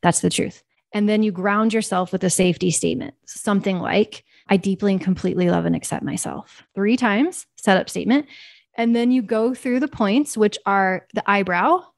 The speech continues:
which is really on the inside of your eye. It's kind of that bone right there between your nose and your eyebrow. And then the outside of your eye, which is that bone right on the outside of your eye.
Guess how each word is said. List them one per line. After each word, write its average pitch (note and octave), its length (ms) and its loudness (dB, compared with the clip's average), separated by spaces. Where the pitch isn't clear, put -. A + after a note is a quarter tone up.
which A3 140 -4
is G#3+ 140 -4
really E4 200 2
on A3+ 120 4
the G3 160 -2
inside G3 320 0
of E3+ 80 0
your F3 180 0
eye. G#3 460 2
It's - 100 -20
kind G3 140 0
of E3+ 80 0
that - 200 0
bone F3+ 280 4
right F3+ 180 0
there F3+ 100 2
between F#3 360 0
your F3 220 0
nose F3+ 340 2
and F3+ 100 0
your F3+ 140 0
eyebrow. G#3+ 320 2
And G3+ 140 2
then G3+ 100 2
the F#3+ 200 -2
outside G#3+ 400 2
of F3+ 80 0
your F3+ 180 -2
eye, F#3 360 2
which G3+ 200 -2
is F#3 180 -6
that F#3+ 260 0
bone F#3 400 2
right F#3 180 2
on F#3 80 0
the F#3 80 0
outside F3+ 320 0
of F3 80 2
your - 160 0
eye. - 80 -6